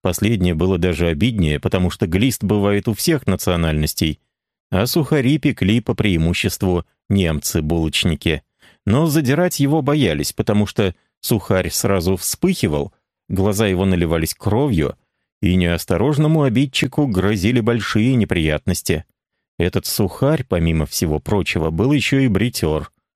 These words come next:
Даже с друзьями он был вспыльчив до беспамятства. Так раз он вызвал на дуэль одного писателя, перед которым преклонялся. Писатель был живой, вертлявый человек,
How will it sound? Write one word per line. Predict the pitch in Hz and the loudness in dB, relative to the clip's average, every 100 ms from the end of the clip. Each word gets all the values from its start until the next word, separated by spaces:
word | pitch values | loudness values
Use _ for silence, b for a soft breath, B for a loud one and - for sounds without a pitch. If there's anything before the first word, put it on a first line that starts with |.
| _ _ _ _ | _ _ _ _
Даже | 85 82 80 | -2 0 -2
с | 76 | -2
друзьями | 85 87 87 92 73 | -2 0 0 0 0
он | 71 73 | -2 -2
был | 78 76 | -2 -4
вспыльчив | - - 127 123 - 78 | -6 -4 0 0 0 -2
до | 78 | -2
беспамятства. | 80 85 - 85 71 73 - 78 78 _ _ _ _ - | -2 -4 -2 -4 -2 -4 -4 -2 -4 _ _ _ _ -4
Так | 107 160 - | -2 0 0
раз | 107 143 165 | 0 0 0
он | 165 160 104 | 0 2 2
вызвал | 120 160 127 139 147 | 2 0 0 0 2
на | 113 107 | 2 2
дуэль | 95 95 127 | 2 2 2
одного | 104 98 107 | 0 2 0
писателя, | - 90 - 107 - 76 71 - | 0 -2 0 -2 -2 -4 -4 -2
перед | - 95 - | -2 -2 -2
которым | 95 95 101 104 | -2 0 0 0
преклонялся. | - 98 104 87 87 110 - 78 92 _ | -2 -2 0 0 0 -2 -4 -6 -6 _
Писатель | - 87 107 110 95 | -4 -2 -2 0 -2
был | 92 110 | 0 0
живой, | 80 113 120 170 151 | 0 0 2 0 2
вертлявый | 107 107 - 113 123 107 | 0 -2 -2 0 2 0
человек, | 90 104 92 113 156 | 0 0 0 0 -2